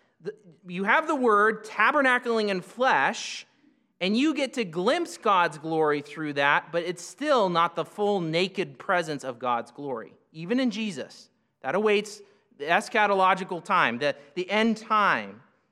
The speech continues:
But this is the problem, right? We need to draw near to God's glory, the treasure of the universe.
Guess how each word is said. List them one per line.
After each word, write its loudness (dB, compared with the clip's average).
But -2
this 0
is -6
the 0
problem, 2
right? 2
We -4
need 0
to -6
draw 2
near 2
to -6
God's -2
glory, 0
the -4
treasure 0
of -2
the -10
universe. -2